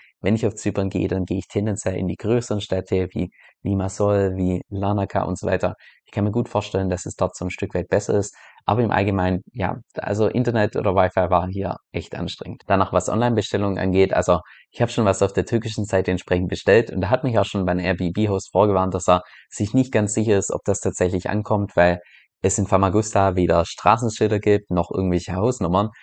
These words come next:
und die ganzen Leute, die ganzen Postboten sollen wir dort kein Google Maps benutzen. Also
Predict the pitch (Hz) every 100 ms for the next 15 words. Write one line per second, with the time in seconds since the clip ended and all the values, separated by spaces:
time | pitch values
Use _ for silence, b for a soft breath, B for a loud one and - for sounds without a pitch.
0 | B B 101 95 113 113 92 101 101 95
1 | - 95 95 98 92 110 - - 87 85
2 | 90 90 90 90 90 - _ - 92 98
3 | - 107 95 92 87 - 71 78 - 65
4 | 92 87